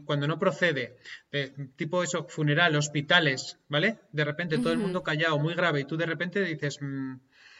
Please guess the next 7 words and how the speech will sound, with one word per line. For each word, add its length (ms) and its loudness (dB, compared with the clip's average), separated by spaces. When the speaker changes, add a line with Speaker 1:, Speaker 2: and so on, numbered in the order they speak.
Speaker 1:
mm, 280 2
me, 400 -2
me 120 0
estoy 220 2
aguantando 500 2
un 160 -2
pedo", 320 2